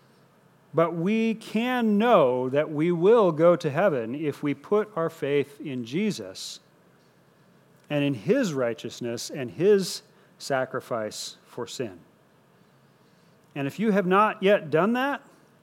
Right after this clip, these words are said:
then come and talk to me or talk to Pastor Mike or, or somebody else you know here that you trust and, and,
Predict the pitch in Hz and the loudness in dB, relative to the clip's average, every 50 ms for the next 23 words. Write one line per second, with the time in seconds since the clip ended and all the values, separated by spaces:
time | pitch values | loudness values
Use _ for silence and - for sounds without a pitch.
0 | _ _ _ _ _ _ _ _ _ _ _ _ _ _ _ _ _ _ _ _ | _ _ _ _ _ _ _ _ _ _ _ _ _ _ _ _ _ _ _ _
1 | _ _ _ _ _ _ _ 156 139 - - 220 277 240 180 226 240 233 - 214 | _ _ _ _ _ _ _ -8 -4 -2 0 0 0 2 2 2 0 0 0 -2
2 | 190 202 214 202 170 143 135 - 175 180 180 - - 190 196 175 - 170 151 156 | -2 -2 0 0 0 0 0 -2 -4 -4 -4 -6 -6 -6 -6 -6 -6 -6 -4 -2
3 | 165 175 175 170 165 170 - 127 120 120 120 131 - 160 131 131 127 127 - - | 0 0 0 0 -2 -4 -6 -4 -4 -4 -4 -6 -8 -8 -6 -6 -6 -8 -6 -4
4 | 180 185 180 170 175 180 170 - - 160 156 156 165 165 143 165 170 170 170 170 | -4 -2 0 2 2 2 0 0 -2 -2 0 2 2 2 2 0 0 0 0 -2
5 | 151 147 135 123 - - 160 165 170 160 165 - - 139 123 117 117 135 180 180 | -4 -4 -6 -10 -6 -2 0 2 2 0 0 -4 -8 -8 -6 -6 -8 -8 -10 -10
6 | 139 127 123 123 | -10 -8 -8 -8